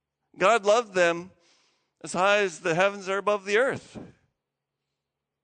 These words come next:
But they are still judged. And we kinda go like, "Hmm, Pastor, help us get our theology straight here. How does this work?"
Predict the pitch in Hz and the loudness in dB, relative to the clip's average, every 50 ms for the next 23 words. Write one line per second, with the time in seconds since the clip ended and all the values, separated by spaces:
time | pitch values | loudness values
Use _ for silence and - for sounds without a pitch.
0 | _ _ _ _ _ _ _ _ _ _ _ _ _ _ _ _ _ _ _ _ | _ _ _ _ _ _ _ _ _ _ _ _ _ _ _ _ _ _ _ _
1 | _ _ _ _ _ _ _ _ _ _ - - 151 139 120 - - - 143 113 | _ _ _ _ _ _ _ _ _ _ -16 -12 -10 -10 -10 -12 -14 -14 -14 -16
2 | - - 143 160 175 - - - - - - - - - - _ _ _ _ _ | -12 -10 -8 -8 -8 -8 -10 -14 -20 -20 -20 -20 -20 -20 -20 _ _ _ _ _
3 | _ _ _ _ _ _ _ _ _ _ _ _ - 131 143 - - 147 131 123 | _ _ _ _ _ _ _ _ _ _ _ _ -20 -20 -20 -16 -12 -12 -12 -12
4 | 113 110 107 101 101 - - _ _ _ _ _ _ _ - 254 247 202 147 123 | -12 -14 -14 -14 -14 -16 -18 _ _ _ _ _ _ _ -20 -20 -18 -18 -18 -20
5 | 123 120 _ _ _ _ _ _ _ _ _ _ _ _ _ _ _ _ _ _ | -20 -20 _ _ _ _ _ _ _ _ _ _ _ _ _ _ _ _ _ _
6 | _ - 202 214 202 - - 147 131 135 165 - - 196 185 - - 170 180 175 | _ -14 -12 -12 -12 -12 -12 -10 -10 -8 -8 -8 -8 -10 -12 -12 -10 -10 -6 -6
7 | 165 147 139 - 147 147 147 156 165 170 - - 156 160 - - - 165 165 170 | -6 -6 -8 -8 -10 -10 -8 -8 -8 -8 -10 -14 -18 -18 -18 -14 -10 -10 -8 -8
8 | 160 147 139 120 110 110 123 147 156 165 190 170 165 170 160 - - 165 156 151 | -8 -8 -8 -8 -8 -8 -10 -12 -12 -14 -16 -18 -20 -20 -20 -18 -12 -8 -6 -4
9 | 160 - - - - | -4 -6 -8 -12 -20